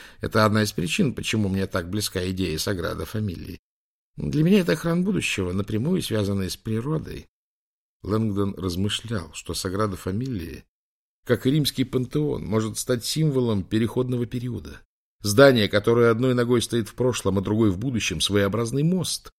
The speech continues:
ведущий от уходящей веры к зарождающейся. Тогда собор Гауди обретет огромную значимость, о которой никто раньше не подозревал. Бенье вел Лэнгдона вниз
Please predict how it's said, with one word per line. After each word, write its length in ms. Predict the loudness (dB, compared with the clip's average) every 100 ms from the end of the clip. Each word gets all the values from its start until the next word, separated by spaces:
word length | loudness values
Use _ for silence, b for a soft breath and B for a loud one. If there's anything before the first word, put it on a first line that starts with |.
| _
ведущий 440 | 2 4 4 2 0
от 160 | 0
уходящей 600 | 2 2 4 2 2 2
веры 300 | 2 2 0
к 40 | -2
зарождающейся. 1200 | -2 -4 -4 -2 -2 -4 -8 -12 -12 -12 -12 -16 _ _ _ _ _ _ _
Тогда 300 | 4 8 8
собор 340 | 8 6 6 6
Гауди 340 | 4 6 8
обретет 460 | 6 6 2 0 0
огромную 880 | 0 2 2 2 4 4 4 2
значимость, 840 | 0 0 2 2 0 -4 -6 -6 -8
о 40 |
которой 420 | -6 0 2 4
никто 340 | 2 0 0 0
раньше 320 | 0 -2 -2
не 120 | -2
подозревал. 800 | -4 -8 -8 -8 -8 -6 -6 -10 _ _ _ _ _ _ _ _ _ _ _ _
Бенье 500 | 6 6 8 6 6
вел 300 | 8 6 4
Лэнгдона 580 | 4 4 4 0 -2 0
вниз 420 | 0 -2 -4